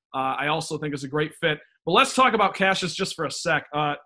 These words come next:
Brendan, I wanna kick it to you 'cause you, you wrote a fantastic piece. Everybody go check it out on the Impact website about Cassius Winston's fit in Washington.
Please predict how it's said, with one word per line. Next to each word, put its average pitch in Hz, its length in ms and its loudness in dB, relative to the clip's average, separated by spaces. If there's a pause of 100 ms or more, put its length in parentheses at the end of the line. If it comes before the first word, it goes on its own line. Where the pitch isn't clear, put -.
Brendan, 180 300 4
I 175 60 4
wanna 190 160 2
kick 202 180 -2
it 143 80 -6
to - 120 -6
you 185 100 -4
'cause 135 240 -6
you, 180 180 -8
you 175 140 -6
wrote 175 160 0
a 151 40 -8
fantastic 160 600 -4
piece. 165 340 -6 (220)
Everybody 160 260 -4
go 156 140 -2
check 156 220 -2
it 151 60 -2
out 151 140 2
on 143 80 -4
the 139 60 -6
Impact 143 340 -6
website 139 440 -4 (400)
about 160 160 -4
Cassius 156 320 -2
Winston's 151 420 -6
fit 165 220 2
in 135 120 -6
Washington. 147 640 -2